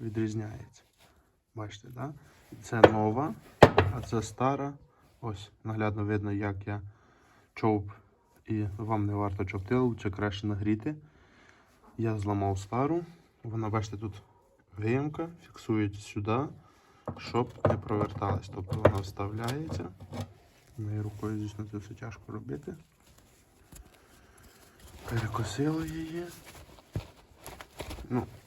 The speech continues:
повірте на слово, що вона вставляється. І тоді воно крутиться одним цілим. Тут, де на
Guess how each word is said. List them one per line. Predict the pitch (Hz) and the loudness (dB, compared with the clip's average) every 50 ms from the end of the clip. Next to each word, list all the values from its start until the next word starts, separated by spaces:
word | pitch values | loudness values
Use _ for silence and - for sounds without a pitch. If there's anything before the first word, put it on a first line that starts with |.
| - - 95 92 - - - | 8 8 8 8 2 -4 -2
повірте | - 120 117 117 110 107 - - - | 0 4 4 4 4 2 0 -4 -4
на | 110 101 | -4 -4
слово, | - - 107 104 101 101 | -4 -2 0 0 0 0
що | - - | -2 -4
вона | 104 104 104 101 | -2 -2 -2 -2
вставляється. | 98 95 - 107 110 123 143 165 - - - - - 175 - - - - - - - _ - - 113 120 | -4 -4 -6 -6 -4 6 10 10 10 10 8 -2 -6 -6 -6 -8 -12 -18 -20 -20 -20 _ -8 -2 0 0
І | 143 139 | 0 2
тоді | - 123 117 123 127 | 2 2 2 4 4
воно | 117 113 110 110 104 | 4 2 2 0 -4
крутиться | - - 117 107 107 - 107 | -4 -2 -2 -2 -2 -2 -2
одним | 101 101 104 107 104 104 | 0 0 0 0 0 -2
цілим. | 101 - - 98 90 - - - - - - - _ _ _ _ - - - - - - - - - | -2 -4 -4 -6 -6 -6 -6 -12 -16 -20 -20 -20 _ _ _ _ -20 -20 -20 -20 -20 -18 -8 0 2
Тут, | 117 107 107 101 | 2 2 2 2
де | 101 101 95 95 95 - - - - - - | 0 0 2 0 0 -2 -6 -14 -20 -14 -10
на | 104 104 110 107 101 98 95 | -6 -2 0 0 0 0 -2